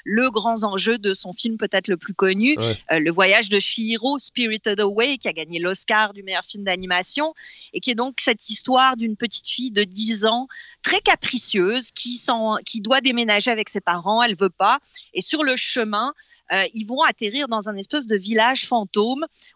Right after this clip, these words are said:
Speaker 1: où la nourriture est abondante et les parents vont se mettre à manger, manger, manger jusqu'à se transformer en cochon.
Speaker 2: Ah ouais.
Speaker 1: Ah ouais, il y a, il y a des petites
Speaker 2: <laughs>
Speaker 1: pointes comme ça contre, euh, qui nous sommes dans
Speaker 2: Ouais.
Speaker 1: l'œuvre de Miyazaki qui est assez intéressante. Et il y a aussi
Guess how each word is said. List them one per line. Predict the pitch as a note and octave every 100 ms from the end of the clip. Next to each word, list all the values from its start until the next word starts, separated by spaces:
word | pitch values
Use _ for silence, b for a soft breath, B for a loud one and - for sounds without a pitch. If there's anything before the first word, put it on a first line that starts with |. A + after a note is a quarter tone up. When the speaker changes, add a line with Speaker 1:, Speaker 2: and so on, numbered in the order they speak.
| G#3+
Speaker 1:
où |
la | A3 A3
nourriture | B3 B3 A3+ - C4 C#4 D4 C#4 -
est | - _ -
abondante | G3+ G#3 G3+ G#3+ B3 E4
et | A#3
les | G3
parents | - G#3+ A#3+ D#4
vont | A3+
se | G#3+ -
mettre | A#3 -
à | G3+
manger, | F#3+ G#3+ G#3+ G3 B3
manger, | G#3+ G#3 G#3 A3
manger | G3+ G3 C#4+
jusqu'à | C4 - A3
se | - - -
transformer | - G#3+ G#3+ G3+ B3+
en |
cochon. | A3 G#3 - - - _ - - -
Speaker 2:
Ah | A#3 G2+
ouais. | C#3+ F#2 B B -
Speaker 1:
Ah | C#4+ D4+ D#4
ouais, | D#4 -
il | A#3
y |
a, | A#3+
il | A#3
y | A#3+
a | A#3+
des | B3+
petites | - -
Speaker 2:
<laughs> | - -
Speaker 1:
pointes | D4+ F4 E4
comme | D#4 B3+
ça | B3 D4
contre, | C4+ A#3+ -
euh, | A#3 A3+ A3 -
qui | F4
nous | E4 D#4
sommes | - C#4 D#4+ C#4
dans | A3
Speaker 2:
Ouais. | A#3+
Speaker 1:
l'œuvre | A#3
de | A3+
Miyazaki | A3 A3+ G#3+ G#3+ F4
qui | -
est | B3+ G3
assez | G#3 - C#4+ D4 -
intéressante. | G#3+ A3+ G#3+ G#3 D#4+ F#4+
Et | C4
il |
y | C4
a |
aussi | D4 - F#4+